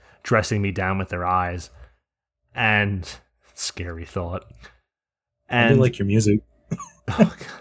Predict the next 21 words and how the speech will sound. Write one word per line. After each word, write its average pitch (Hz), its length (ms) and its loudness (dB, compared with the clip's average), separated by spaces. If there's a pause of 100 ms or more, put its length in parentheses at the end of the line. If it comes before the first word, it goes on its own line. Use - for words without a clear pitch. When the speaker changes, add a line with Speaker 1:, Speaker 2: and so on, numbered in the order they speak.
(260)
Speaker 1:
No - 140 -2
one - 120 0
Speaker 2:
Do 110 60 0
they 127 80 4
Speaker 1:
likes 117 100 0
my 104 60 0
Speaker 2:
opinion, - 240 2
Speaker 1:
music. 131 80 0 (140)
Speaker 2:
do 127 60 -2
they 123 80 2
have 123 100 0
an 117 80 -10
opinion 120 320 -10
on 123 120 -8
that? - 200 -8
Speaker 1:
Uh, 110 60 -4
I, 98 440 0
I 117 80 0
hope 113 200 0
they 90 120 -6
do. 85 200 -10